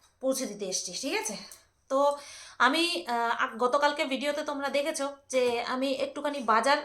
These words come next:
করেছি, আর দেখে তোমরা আইডিয়া করে ফেলেছো যে এটা ঠাকুরের জন্যই বাজার হচ্ছে।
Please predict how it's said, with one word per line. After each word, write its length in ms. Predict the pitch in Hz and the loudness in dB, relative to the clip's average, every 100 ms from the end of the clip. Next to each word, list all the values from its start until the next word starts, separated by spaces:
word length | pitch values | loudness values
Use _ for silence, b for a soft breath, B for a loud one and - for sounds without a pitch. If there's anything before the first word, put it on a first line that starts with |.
| - | 0
করেছি, 460 | 277 320 320 269 277 | 2 2 2 -2 2
আর 160 | 240 240 - | 4 4 4
দেখে 220 | 262 311 | 4 4
তোমরা 340 | 302 294 294 285 | 2 4 8 8
আইডিয়া 440 | - 254 262 320 | 8 4 4 2
করে 200 | 311 320 | 4 2
ফেলেছো 460 | 320 269 262 262 262 | 4 2 2 -2 0
যে 260 | 247 240 | -2 0
এটা 260 | 226 233 226 B B B B | 0 0 0 B B B B
ঠাকুরের 400 | 233 277 302 285 | -2 0 0 0
জন্যই 260 | 294 311 | 0 0
বাজার 340 | 277 220 247 262 | 2 4 4 2
হচ্ছে। 420 | 294 - 240 | 0 -2 -4